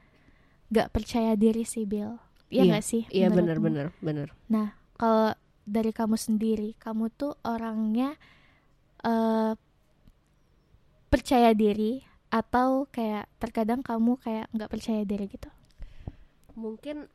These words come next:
Speaker 2: ada ya fase dimana aku yang percaya diri banget, tapi ada juga fase yang dimana aku tuh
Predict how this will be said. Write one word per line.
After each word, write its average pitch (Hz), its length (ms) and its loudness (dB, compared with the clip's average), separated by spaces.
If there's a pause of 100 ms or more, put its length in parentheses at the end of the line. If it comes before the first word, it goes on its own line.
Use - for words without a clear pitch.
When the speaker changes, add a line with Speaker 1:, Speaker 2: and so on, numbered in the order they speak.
Speaker 2:
ada 196 260 -10
ya 170 200 -8
fase 170 420 -14
dimana 175 600 -12
aku 175 320 -14
yang 180 260 -12
percaya 180 440 -14
diri 175 220 -12
banget, 170 420 -14 (140)
tapi 226 440 -2
ada 214 360 -4
juga 196 320 -6
fase 220 340 -8
yang 214 200 -8
dimana 185 320 -8
aku 202 260 -12
tuh 240 140 -8